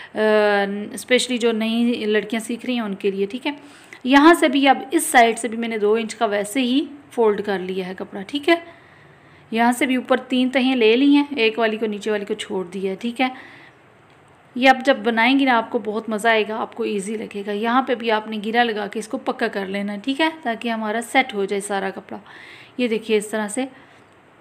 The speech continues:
चुनटे वुनटे अब ये आपने नहीं डालनी है। ये देखिए, ये नेफा है हमारा, ये ऊपर उसका दरमियान बन रहा है।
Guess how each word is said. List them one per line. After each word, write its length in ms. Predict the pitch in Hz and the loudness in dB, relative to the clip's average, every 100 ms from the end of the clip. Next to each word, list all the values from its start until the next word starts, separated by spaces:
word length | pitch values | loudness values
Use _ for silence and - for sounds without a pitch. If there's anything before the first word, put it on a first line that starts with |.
| _ _ _ _ _ - - - | _ _ _ _ _ -20 -10 0
चुनटे 240 | 294 311 | 2 4
वुनटे 220 | 302 285 | 4 2
अब 120 | 262 269 | -2 0
ये 140 | 277 | 2
आपने 280 | 254 233 226 | 4 2 -4
नहीं 120 | 233 | -2
डालनी 260 | 214 190 208 | -2 -4 -4
है। 60 | |
ये 120 | 214 | -4
देखिए, 280 | 233 233 254 | -2 -2 -2
ये 120 | 254 | -2
नेफा 340 | 247 214 208 277 | 0 -2 2 6
है 120 | 302 | 6
हमारा, 300 | 302 285 269 | 6 6 6
ये 180 | 262 247 | 4 2
ऊपर 280 | 220 226 220 | 0 -2 -4
उसका 240 | 220 233 | -4 -4
दरमियान 400 | 214 208 202 240 | -4 -4 -4 0
बन 200 | 277 277 | 2 4
रहा 120 | 277 | 4
है। 100 | 269 | 2